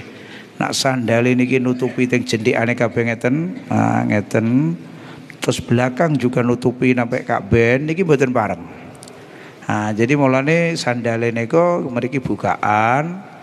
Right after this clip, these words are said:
Atau nak niki tutupan, misalnya kaya ada sepatu tapi mriki bukaan, nggih, mboten napa-napa. Yang nggak boleh itu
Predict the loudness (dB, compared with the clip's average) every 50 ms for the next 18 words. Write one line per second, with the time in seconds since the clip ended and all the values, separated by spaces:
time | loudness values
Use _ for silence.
0 | -20 -20 -20 -20 -10 -4 -2 -2 0 2 2 0 0 0 -2 -2 -2 -2 -2 -2
1 | 0 2 2 2 2 2 0 0 0 0 -2 0 0 0 0 0 2 2 0 0
2 | 2 0 0 0 0 -2 0 0 0 0 0 0 0 0 0 0 0 0 0 0
3 | 0 0 0 2 2 2 4 2 2 2 0 0 0 0 -2 -2 -2 -4 -4 -6
4 | -8 -6 -4 -2 0 0 2 2 2 2 2 2 0 2 2 2 0 0 0 0
5 | 0 -2 -2 -2 -6 -10 -16 -18 -18 -18 -18 -18 -8 -4 -2 0 2 2 2 2
6 | 2 4 4 4 6 4 4 2 2 4 4 4 4 2